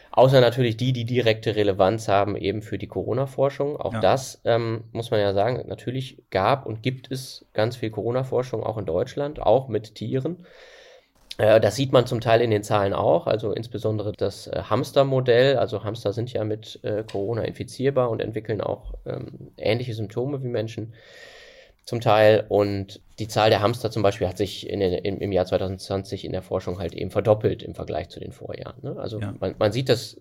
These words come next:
Speaker 1: schon, so einige Sachen kann man da relativ genau rauslesen.
Speaker 2: Mhm.
Speaker 1: Ähm, aber natürlich ist das ja alles eine Gesamtbundesansicht.
Speaker 2: Genau.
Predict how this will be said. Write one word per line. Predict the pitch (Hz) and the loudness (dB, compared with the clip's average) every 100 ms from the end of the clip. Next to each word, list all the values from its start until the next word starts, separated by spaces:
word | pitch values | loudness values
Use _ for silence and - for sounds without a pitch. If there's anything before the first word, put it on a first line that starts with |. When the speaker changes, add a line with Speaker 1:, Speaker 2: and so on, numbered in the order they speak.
| - | -12
Speaker 1:
schon, | - 143 175 | 2 6 6
so | 143 | 6
einige | 76 131 131 127 117 | 6 6 4 4 4
Sachen | 123 123 | 4 2
kann | 123 117 | 0 2
man | 110 | 2
da | |
relativ | 104 107 113 107 | 0 -2 -6 -4
genau | 92 95 | -2 2
rauslesen. | 98 - 131 135 131 131 - - | 2 0 -2 -4 -4 -10 -14 -12
Speaker 2:
Mhm. | 117 113 107 117 - | -6 -6 -6 -12 -8
Speaker 1:
Ähm, | - 101 104 - - | 0 2 2 -4 0
aber | 101 | 2
natürlich | 98 - 107 | 2 -2 -6
ist | - - | -6 -8
das | 95 - | -8 0
ja | 90 87 - _ _ _ - | 0 0 -4 _ _ _ -2
alles | 98 95 - - - | -2 -2 -6 -18 -12
eine | 80 101 80 - _ 110 | -2 0 0 -2 _ -2
Gesamtbundesansicht. | 110 117 123 - - _ _ - - 120 135 120 - - - 101 104 101 113 - - | 4 4 4 -4 -16 _ _ -20 0 4 6 6 2 -4 0 2 2 0 -2 -6 -2
Speaker 2:
Genau. | 120 107 90 | 0 2 0